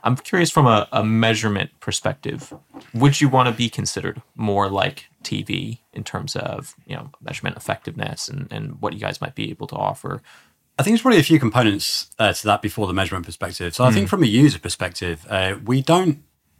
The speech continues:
Speaker 2: we don't view ourselves in the same light as, uh, as T V in terms of, you know, we're not trying to compete for, you know, T V audiences necessarily. And we don't have, you know, the, the dual screening narratives that, uh, s-,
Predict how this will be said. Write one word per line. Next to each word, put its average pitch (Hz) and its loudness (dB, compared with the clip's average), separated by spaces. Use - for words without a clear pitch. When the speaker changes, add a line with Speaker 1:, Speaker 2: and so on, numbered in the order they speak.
Speaker 2:
we 131 2
don't 165 4
view 127 4
ourselves 113 2
in 107 4
the 101 2
same 101 0
light 95 0
as, 85 -6
uh, 95 -6
as 95 -6
T 98 -4
V 85 -4
in 95 -4
terms 92 -2
of, 87 -4
you 110 2
know, 101 4
we're 107 4
not 123 4
trying 110 4
to 95 0
compete 98 -4
for, 92 -4
you 110 -14
know, 90 -4
T 92 -6
V 87 -2
audiences 85 -4
necessarily. 80 -8
And 107 2
we 110 6
don't 110 4
have, 98 0
you 107 2
know, 98 4
the, 92 0
the 92 -4
dual 95 2
screening 95 0
narratives 95 -2
that, 95 -6
uh, 95 -2
s-, 85 -12